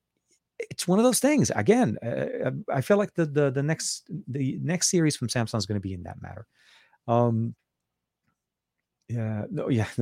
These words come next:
<laughs> definitely. Uh, they missed, they missed the mark without having the S D card. Yeah, no, definitely, Russ. Uh, always, always. Um, Arya saying, "Hey, man, hope you're doing well." Hey, hey, Arya.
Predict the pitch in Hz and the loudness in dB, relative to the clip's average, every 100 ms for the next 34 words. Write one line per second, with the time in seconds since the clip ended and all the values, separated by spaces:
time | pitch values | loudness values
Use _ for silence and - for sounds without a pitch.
0 | 113 - - _ _ - 110 110 - - | -2 -6 -20 _ _ -12 -8 -6 -8 -12
1 | - - _ _ - 110 110 107 104 107 | -18 -20 _ _ -6 0 2 2 2 0
2 | - 440 349 131 147 202 - 127 131 170 | -6 -16 0 2 4 2 -2 2 4 2
3 | 165 139 135 127 123 127 127 117 120 - | 0 0 2 2 2 2 2 0 -2 -2
4 | 117 - 113 110 104 98 107 107 117 117 | -6 2 2 4 2 2 0 0 0 0
5 | 113 101 104 107 - 110 113 120 113 101 | 0 0 0 -2 -6 -4 0 2 2 2
6 | 110 104 95 - _ _ - _ - 107 | 2 0 0 -6 _ _ -20 _ -2 0
7 | 104 98 104 - 131 139 131 143 127 143 | 0 -2 -6 -2 4 4 4 2 2 4
8 | 151 139 139 123 127 117 113 113 123 135 | 4 4 2 0 0 2 2 4 4 4
9 | 131 117 120 131 120 120 117 113 | 4 4 2 2 2 4 6 4